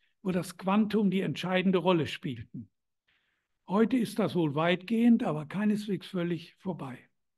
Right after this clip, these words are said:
Und deshalb setzt ein geordnetes geistliches Leben voraus, dass ich mich frage, was hilft mir in meiner ganz persönlichen Freiheit, meinen Weg vor Gott zu gehen?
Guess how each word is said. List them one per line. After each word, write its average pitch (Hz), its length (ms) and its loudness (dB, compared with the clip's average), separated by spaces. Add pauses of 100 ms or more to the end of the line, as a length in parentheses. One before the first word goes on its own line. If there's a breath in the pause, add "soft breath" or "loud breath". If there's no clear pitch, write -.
(1040)
Und 160 200 -4
deshalb 233 340 4
setzt 214 360 -2
ein 190 220 0
geordnetes 214 840 0
geistliches 185 640 -2
Leben 208 300 2
voraus, 185 840 -2 (640)
dass 196 200 -6
ich 196 160 -2
mich 190 180 0
frage, 202 440 0
was 160 220 -6
hilft 240 540 2
mir 226 340 2 (260 loud breath)
in 190 200 0
meiner 190 280 2
ganz 185 300 -2
persönlichen 180 800 2
Freiheit, - 720 -14 (560)
meinen 156 340 -2
Weg 170 300 -2
vor 147 120 -8
Gott 131 220 -10
zu 147 160 -8
gehen? 113 340 -12